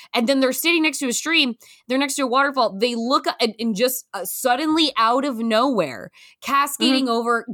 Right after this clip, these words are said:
Speaker 1: a waterfall, a ledge of stone, it just becomes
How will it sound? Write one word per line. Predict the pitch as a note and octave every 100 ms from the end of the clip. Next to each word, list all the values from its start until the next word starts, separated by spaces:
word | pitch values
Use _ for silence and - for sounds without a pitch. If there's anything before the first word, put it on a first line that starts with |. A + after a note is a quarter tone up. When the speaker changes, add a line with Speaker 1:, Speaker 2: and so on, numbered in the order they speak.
| - -
Speaker 1:
a | G3+ F#3+
waterfall, | D3 F#3 B3+ C4 F#3+ E3
a | F#3+
ledge | F#3 F#3+ A3 C#4 G3+
of | A3 E3+
stone, | - - G3+ G#3+ G3+ C3 G#2 - _ _ _ _
it | D4 C4+ B3
just | C#4+ C#4
becomes | C4+ C4+ - A3 A3 A#3 A3